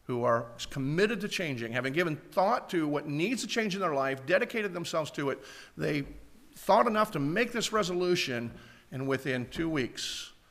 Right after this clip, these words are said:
thirty percent are no longer pursuing. The change has become too difficult or too frustrating, and they have failed.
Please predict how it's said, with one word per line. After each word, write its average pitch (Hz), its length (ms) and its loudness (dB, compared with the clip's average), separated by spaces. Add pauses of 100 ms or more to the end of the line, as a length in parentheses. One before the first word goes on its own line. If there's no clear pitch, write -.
(220)
thirty 123 200 0
percent 127 320 -2
are 120 60 -2
no 123 180 0
longer 117 520 -2 (640)
pursuing. 123 640 -2
The 117 60 -10
change 127 360 -2
has 120 100 -8
become 127 280 -4
too 165 160 -4
difficult 127 580 0
or 110 60 -2
too 139 180 -4
frustrating, 117 600 0
and 117 120 -2
they 117 100 -2
have 117 160 -4
failed. 117 380 -6